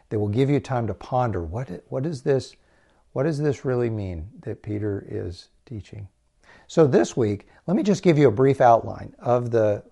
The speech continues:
letter of Second Peter, so that as you read, the outline itself will serve sort of like hooks that you can hang some of these words and phrases and concepts on. The letter of Second Peter is basically,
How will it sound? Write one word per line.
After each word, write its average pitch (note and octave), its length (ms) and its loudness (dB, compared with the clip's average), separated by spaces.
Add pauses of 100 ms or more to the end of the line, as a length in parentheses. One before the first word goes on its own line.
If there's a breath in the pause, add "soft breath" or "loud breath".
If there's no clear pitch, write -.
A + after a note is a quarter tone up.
letter B2 460 6
of G2+ 260 -4
Second G#2 340 -8
Peter, G2+ 300 -4 (220 soft breath)
so D#3 160 4
that C3+ 220 2
as D#3 380 6
you C3+ 140 2
read, G2+ 380 0 (280 soft breath)
the A#2+ 420 0
outline B2+ 420 4
itself A2+ 420 2
will - 80 -4
serve A#2 300 -2 (160 soft breath)
sort F3 180 0
of D3 80 8
like A2+ 240 8
hooks - 460 -4
that A#2 140 -6
you A2+ 140 -4
can A2 160 -6
hang A#2 440 -2
some A#2+ 200 -2
of G#2 100 -4
these G2 200 -2
words G#2+ 340 2
and A2 140 -12
phrases G2+ 460 -2
and F#2 220 -12 (200)
concepts G#2 560 -10
on. F#2+ 220 -14 (840 soft breath)
The D3+ 300 4
letter D#3+ 300 6
of F#3 80 2
Second F3+ 320 2
Peter A#2 320 0
is C3 180 -6
basically, C3+ 760 0